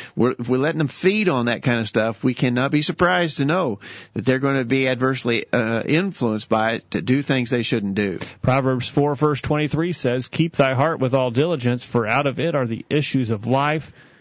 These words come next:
Speaker 2: We could rephrase that, Dad, and say, "Help your kids keep their heart with all diligence, for out of it are the issues of their life."
Speaker 1: Yeah. Uh, I've, I've said before, uh, you know, if, if you've got a situation at your house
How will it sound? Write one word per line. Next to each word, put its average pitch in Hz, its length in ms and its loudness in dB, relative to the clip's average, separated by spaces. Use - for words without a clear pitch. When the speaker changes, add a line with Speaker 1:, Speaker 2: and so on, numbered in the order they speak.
Speaker 2:
We 113 140 0
could 107 380 -2
rephrase 120 520 0
that, 120 160 2
Dad, 123 260 0
and 123 100 -6
say, 117 240 0
"Help 147 280 0
your 135 140 2
kids 143 520 -4
keep 123 240 -2
their 113 160 2
heart 113 220 0
with 104 120 -4
all 107 140 0
diligence, 110 480 -4
for 113 180 -2
out 117 140 0
of 117 60 -2
it 131 100 0
are 117 80 -2
the 110 140 -2
issues 120 240 -2
of 127 100 2
their 165 160 0
life." 117 240 -4
Speaker 1:
Yeah. 104 220 -4
Uh, 127 180 -4
I've, 127 440 -2
I've 156 180 0
said 147 240 -4
before, 120 460 -4
uh, 101 220 -2
you 113 140 -4
know, 113 140 -4
if, 104 260 -8
if 120 220 -6
you've 156 220 -2
got 147 260 0
a 120 60 -6
situation 135 720 -6
at - 140 -12
your 135 160 -4
house 120 480 -4